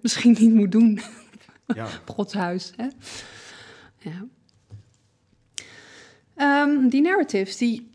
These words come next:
Speaker 1: <clears throat> vertelt ook, eh, de aanpak van een van Alice's handlangers, Petronella de Meth, eh, haar dienares. Zij dient eigenlijk als zondebok,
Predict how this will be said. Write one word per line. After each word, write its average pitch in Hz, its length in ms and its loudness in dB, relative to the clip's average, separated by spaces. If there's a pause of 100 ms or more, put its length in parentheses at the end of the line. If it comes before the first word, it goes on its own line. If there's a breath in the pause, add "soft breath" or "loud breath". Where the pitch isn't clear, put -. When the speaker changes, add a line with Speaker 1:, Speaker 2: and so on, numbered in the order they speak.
Speaker 1:
<clears throat> 240 260 0
vertelt 262 340 -2
ook, 269 260 -2
eh, 214 540 -2 (200 loud breath)
de - 80 -8
aanpak 233 360 -4
van 196 360 -8
een 196 260 -4
van 180 240 -10
Alice's 175 280 -10
handlangers, 180 1000 -12 (580 loud breath)
Petronella 180 580 -10
de 180 120 -12
Meth, - 500 -12 (880 soft breath)
eh, 190 80 -16 (220)
haar 180 220 -10
dienares. 180 680 -8 (280)
Zij 190 220 -10
dient 208 220 -2
eigenlijk 208 280 -8 (100)
als - 120 -16
zondebok, 220 640 -4